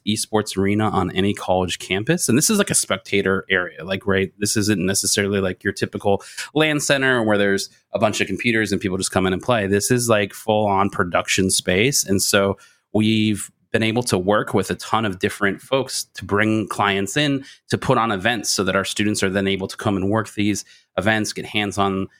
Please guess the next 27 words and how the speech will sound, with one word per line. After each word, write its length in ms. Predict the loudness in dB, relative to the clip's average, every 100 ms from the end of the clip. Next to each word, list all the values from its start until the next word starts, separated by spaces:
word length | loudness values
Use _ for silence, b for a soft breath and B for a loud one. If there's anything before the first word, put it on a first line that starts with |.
| b b
uh, 80 | -4 -4
experience, 640 | -4 0 2 2 2 0
put 160 | -4 -4
that 140 | 0
in 80 | 0
the 80 | 2
resume, 400 | 2 2 2 0
because 240 | 0 0
there's 160 | 0 0
nothing 340 | 0 0 0
more 140 | 0 -2
powerful 580 | 0 0 0 -2 -2 0
than 200 | 0 0
gaining 320 | 0 0 2
that 100 | 0
experience 640 | -2 -6 -2 0 0 0
when 120 | 0
you're 120 | 0 0
a 40 | -2
student, 380 | 0 2 2 -2 b b b b
um, 280 | 0 0 -2
and 160 | -2 -2
then 240 | -2 -4
graduating 680 | -2 0 0 -2 -2 -2 -2
and 100 | -2
already 240 | -2 -2 -4
having, 500 | -2 -4 -2 -4